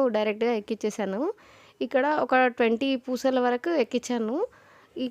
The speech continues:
తర-, సేమ్ ఇలాగే నేను గ్రీన్ కలర్వి రెండు, రెడ్ కలర్ది ఒకటి అనమాట మొత్తం తీసేసుకున్నాను. తర్వాత ఇక్కడ వీడియోలో చూపించినట్టుగా రెడ్ కలర్ బ్యాంగిల్ మధ్యలో వచ్చేసి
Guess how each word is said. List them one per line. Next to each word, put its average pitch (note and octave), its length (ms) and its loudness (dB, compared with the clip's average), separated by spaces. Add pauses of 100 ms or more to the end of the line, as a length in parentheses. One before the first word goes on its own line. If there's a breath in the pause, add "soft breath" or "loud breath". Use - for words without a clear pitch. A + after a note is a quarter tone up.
(140)
తర-, A3+ 300 4
సేమ్ B3 320 2
ఇలాగే A#3 480 2
నేను D4+ 280 2
గ్రీన్ A#3 300 4
కలర్వి A#3+ 380 2
రెండు, A3 280 2
రెడ్ C4 240 0
కలర్ది A3+ 340 -2
ఒకటి F#3+ 240 -2
అనమాట G3 260 -4
మొత్తం A3+ 360 -2 (140)
తీసేసుకున్నాను. G#3+ 760 -4 (500 loud breath)
తర్వాత A#3+ 320 2
ఇక్కడ C4 240 2
వీడియోలో A#3+ 400 2
చూపించినట్టుగా A#3+ 640 -4 (560 soft breath)
రెడ్ A3 220 2
కలర్ B3+ 320 4
బ్యాంగిల్ G#3+ 380 2
మధ్యలో G#3+ 460 0
వచ్చేసి A3+ 480 -2